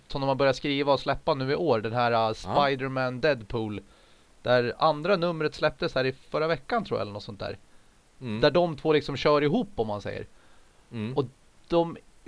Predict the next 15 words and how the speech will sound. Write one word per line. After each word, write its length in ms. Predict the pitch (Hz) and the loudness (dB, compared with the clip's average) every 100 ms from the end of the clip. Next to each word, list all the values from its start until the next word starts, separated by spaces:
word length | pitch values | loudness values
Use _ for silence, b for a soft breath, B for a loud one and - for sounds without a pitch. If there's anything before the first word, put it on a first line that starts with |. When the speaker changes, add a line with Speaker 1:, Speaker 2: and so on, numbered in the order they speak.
| - | -20
Speaker 1:
de 360 | 151 156 190 202 | -2 0 0 0
två 180 | 202 185 | 0 0
karaktärerna 680 | 185 175 - 185 202 185 170 | 2 0 2 0 0 0 -2
är 140 | 170 | -2
ju 160 | 170 180 | 0 0
inte 180 | 170 139 | -2 -4
jättelångt 800 | 127 127 202 - 143 135 156 - | -4 -2 -2 -2 -4 -2 -2 -2
ifrån 440 | 180 - 277 226 | -4 -2 0 0
varandra 440 | 120 104 98 98 110 | 0 -2 -2 -2 -2
egentligen. 720 | 123 208 226 - - 50 - - _ _ - - - - _ - - - _ - - _ _ - | 0 -2 -2 -8 -14 -14 -14 -18 _ _ -20 -20 -20 -20 _ -20 -20 -20 _ -20 -20 _ _ -20
Man 260 | - 160 170 | -6 -4 -2
Speaker 2:
Ja, 200 | - 110 | -2 -2
nej, 200 | 107 110 | 0 0
det 120 | 170 | 2
är 80 | 254 | 2